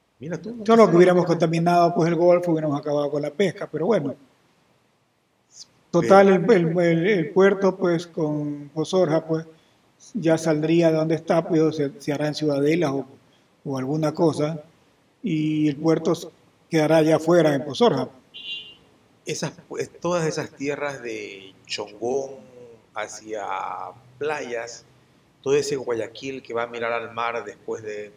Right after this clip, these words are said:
Speaker 1: calculo yo, unos veinte años, ya tiene dueño. Por ahí el otro día en una conversación me dijeron, "El nuevo rico de Guayaquil", dice,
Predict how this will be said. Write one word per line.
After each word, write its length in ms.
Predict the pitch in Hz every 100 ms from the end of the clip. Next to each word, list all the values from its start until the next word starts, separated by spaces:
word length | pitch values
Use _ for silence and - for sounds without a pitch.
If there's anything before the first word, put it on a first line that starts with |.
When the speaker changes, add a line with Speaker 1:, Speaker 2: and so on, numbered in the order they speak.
| _
Speaker 1:
calculo 460 | - 175 _ 202 147
yo, 140 | 131
unos 180 | 131 113 _ _ _
veinte 400 | 131 135 - 123
años, 420 | 101 95 120 - _ _ _ _ _ _
ya 120 | 98
tiene 200 | - 110
dueño. 440 | 95 104 113 110 101 _ _ _ _ _ _ _
Por 160 | 104
ahí 140 | 113 123
el 60 |
otro 200 | 127 123
día 160 | 117 117
en 80 | 117
una 200 | 127 127
conversación 580 | 127 123 113 98 123 127
me 80 |
dijeron, 420 | 117 107 123 123 127 _ _ _ _ _ _ _
"El 260 | 147 151 156
nuevo 920 | 208 277 339 311 214 185 151 127 - _ _ _ _ _ _ _ _ _
rico 560 | - 151 233 254 - 160
de 80 | 139
Guayaquil", 1000 | 127 117 110 98 - - 143 131 113 139 _ _ _
dice, 440 | 113 117 120 117